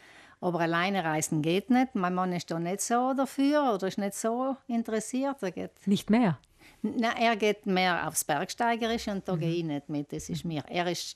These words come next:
Speaker 1: eh wieder unterwegs, Nepal und so weiter und Marokko und Bergsteigerisch, aber da
Speaker 2: <laughs> So.
Speaker 1: gehe ich nicht mit, das ist mir zu viel.
Speaker 2: Aber früher haben Sie
Speaker 1: Früher
Speaker 2: das
Speaker 1: habe ich
Speaker 2: schon gemacht?
Speaker 1: mitgemacht, ja, wenn ich ihn kennengelernt habe,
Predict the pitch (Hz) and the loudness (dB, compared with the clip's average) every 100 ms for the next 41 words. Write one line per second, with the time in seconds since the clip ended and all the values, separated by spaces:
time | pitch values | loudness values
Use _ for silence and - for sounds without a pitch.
0 | - - - 175 214 208 214 214 214 190 | -14 -12 -6 -4 -2 -2 -2 -2 -2 -2
1 | 185 202 214 - - - 180 202 202 185 | 0 -2 -2 -6 -6 -4 -4 -4 -4 -4
2 | 175 170 165 170 175 220 254 214 170 170 | -4 -6 -6 -6 -4 -6 -4 -6 -6 -6
3 | 156 165 185 226 - 226 190 185 170 - | -6 -6 -6 -6 -6 -6 -4 -4 -8 -2
4 | 170 - - 226 226 214 214 - 202 185 | 0 0 2 2 4 2 0 0 -2 0
5 | 190 196 190 180 185 - 233 254 - 202 | 2 4 2 2 0 2 2 2 0 -6
6 | - 202 190 180 - 175 165 147 - _ | -2 -4 -2 -4 -6 -8 -6 -8 -10 _
7 | 190 202 220 220 269 247 208 202 208 - | 2 2 4 4 6 2 0 0 -2 -4
8 | 208 202 202 208 240 254 214 185 180 208 | -2 2 4 6 6 4 4 2 4 4
9 | 180 160 - 302 - - 175 156 208 190 | 4 6 6 6 2 -2 0 2 0 0
10 | 185 170 160 180 202 226 208 196 214 208 | -2 -2 -2 -2 -2 -2 -2 -2 -4 -4
11 | 214 | -6